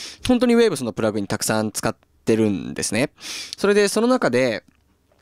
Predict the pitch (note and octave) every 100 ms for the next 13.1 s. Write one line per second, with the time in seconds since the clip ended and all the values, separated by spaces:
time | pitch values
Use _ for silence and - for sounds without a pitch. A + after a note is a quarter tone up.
0 | _ _ - _ E3 E3+ - C#3 F#3 G3+
1 | G#3+ D3 F#3 F#3+ F#3+ F#3+ F3 F#3 F3+ F3
2 | F3 E3 D#3 A#2 A2 - B2 A#2 - D3+
3 | B2 G#2 G2+ - G2 G2 F#2+ B2+ - -
4 | G#2 G#2 G#2 - E3+ - D3+ E3+ C#3+ -
5 | A#2 G#2+ A2+ A#2 A#2 A#2 C#3 A3 G3+ D#3+
6 | D3+ C#3 B2 A2+ A#2 A#2 A2 G#2 D#3 -
7 | G#2 G#2+ B2+ A#2+ A#2+ - B2 B2 G2+ F2+
8 | F#2+ G2+ F2 - - - - - - B2
9 | C3 C3 B2+ B2+ B2 C3+ F3 G#3 - C3+
10 | C#3+ G3+ G#3 A3 G#3+ G#3+ - - F#3+ F#3
11 | F3+ F3+ - - - - - - _ C#3
12 | D3 D#3 D#3 D3+ C3 F#2+ C2 _ D3+ C3